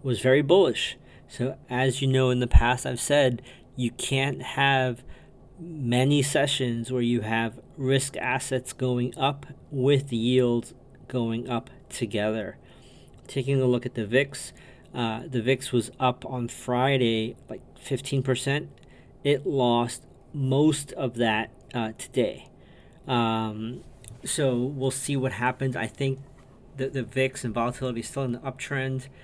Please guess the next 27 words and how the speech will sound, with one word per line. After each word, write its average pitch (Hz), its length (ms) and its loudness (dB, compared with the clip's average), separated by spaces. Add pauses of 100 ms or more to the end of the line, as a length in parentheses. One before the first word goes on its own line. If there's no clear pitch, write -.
(380)
Uh, 113 160 -6 (600)
any 151 440 0
type 135 360 -6
of, 120 400 0
uh, 107 220 -2 (140)
bad, 120 480 0 (360)
uh, 117 280 -8 (640)
headline 131 640 2
type 120 320 -4
risk 123 340 0
news, 120 520 2
I 120 140 -8
think 120 300 -6
this - 180 -2
can 123 220 -2
easily 123 440 0
get 113 180 -2
to - 100 -20
twenty-five, 107 800 -6 (640)
but 151 120 -6
we 139 160 -2
shall 143 240 -2
see. 143 340 -2 (1120)
Uh, 127 280 -2
looking 135 420 2
at, 135 200 0
at 131 240 -2